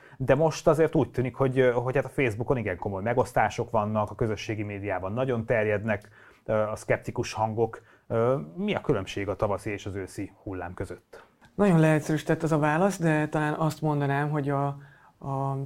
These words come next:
Speaker 2: tavasszal láttuk azt, hogy mit tud okozni egy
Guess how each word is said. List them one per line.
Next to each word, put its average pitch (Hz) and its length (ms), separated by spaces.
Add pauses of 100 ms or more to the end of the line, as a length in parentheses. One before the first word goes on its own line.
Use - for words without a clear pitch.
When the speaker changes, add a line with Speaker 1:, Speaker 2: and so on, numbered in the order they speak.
(280)
Speaker 2:
tavasszal 135 800
láttuk 143 460
azt, 147 280
hogy 156 140
mit 147 200
tud 143 160
okozni 135 640 (120)
egy 135 320